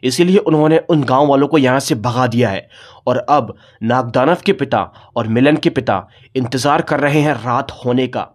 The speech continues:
जैसे ही रात होगी, चांद निकलेगा, तो मलन के पिता एक बार फिर से नाग दानव को वही दवा पिला देंगे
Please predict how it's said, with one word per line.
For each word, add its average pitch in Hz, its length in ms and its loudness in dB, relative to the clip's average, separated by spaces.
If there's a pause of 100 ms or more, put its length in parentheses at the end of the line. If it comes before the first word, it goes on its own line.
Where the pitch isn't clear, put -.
(220)
जैसे 147 380 -4
ही 202 60 2
रात 143 300 2
होगी, 123 320 0 (380)
चांद 160 260 0
निकलेगा, 139 540 0 (360)
तो 113 60 -8
मलन 131 280 2
के 180 140 -2
पिता 175 280 -2 (140)
एक 165 240 0
बार 135 240 0 (120)
फिर 147 140 0
से - 280 -6 (320)
नाग 117 280 0
दानव 135 300 2
को 170 200 -2
वही 139 280 2
दवा 143 240 2
पिला 120 260 0
देंगे 104 360 -4